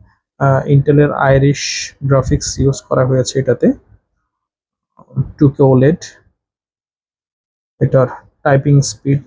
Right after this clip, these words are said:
বেশ ভালো এবং স্মুথ,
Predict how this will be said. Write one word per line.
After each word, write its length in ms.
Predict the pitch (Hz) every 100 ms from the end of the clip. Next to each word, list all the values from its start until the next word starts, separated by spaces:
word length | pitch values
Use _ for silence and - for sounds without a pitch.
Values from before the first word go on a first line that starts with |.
| 156
বেশ 240 | 147 156
ভালো 420 | 151 147 131 139 196 _ -
এবং 260 | 135 131 123 127 139 151
স্মুথ, 600 | - 147 135 107 -